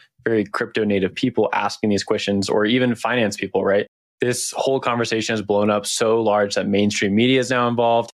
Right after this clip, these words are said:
and we just have classic talking heads in mainstream media talking to Sam Bankman-Fried as opposed to crypto journalists or crypto natives.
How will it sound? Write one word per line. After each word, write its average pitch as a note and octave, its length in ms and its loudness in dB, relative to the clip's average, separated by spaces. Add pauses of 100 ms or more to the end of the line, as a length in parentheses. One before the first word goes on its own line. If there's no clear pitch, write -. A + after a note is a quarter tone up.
(320)
and A2 100 0
we A2 80 4
just G#2+ 140 0
have G#2+ 320 -2
classic G#2+ 340 -2
talking G2+ 300 -4
heads F#2+ 380 0
in G2 220 -2
mainstream F#2 340 0
media D#3 200 2
talking G#2 360 -4
to G2 260 0
Sam G2 180 -4
Bankman-Fried G2 540 0 (340)
as A2 160 0
opposed G#2+ 380 0
to G2+ 80 -2
crypto A2+ 320 -2
journalists G2+ 440 0
or G2 40 0
crypto - 300 -2
natives. F#2 540 -2